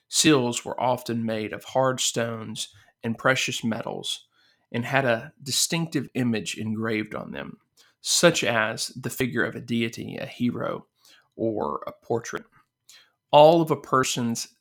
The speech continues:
significant possessions were marked with the impression of the seal. In a similar way, believers have been sealed by the Holy Spirit.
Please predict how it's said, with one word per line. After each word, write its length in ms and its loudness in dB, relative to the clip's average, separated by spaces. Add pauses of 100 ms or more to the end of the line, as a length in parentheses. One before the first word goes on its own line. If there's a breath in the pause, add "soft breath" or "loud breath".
significant 1120 -2 (100)
possessions 880 -2 (180)
were 140 0
marked 560 2
with 180 -4
the 160 -4
impression 720 -6 (260)
of 220 -8
the 80 -10
seal. 600 -4 (720 soft breath)
In 140 2
a 60 6
similar 500 4
way, 400 -4 (420 soft breath)
believers 1000 0
have 260 -6
been 160 -4
sealed 840 0
by 120 -6
the 100 -4
Holy 320 -2
Spirit. 440 -8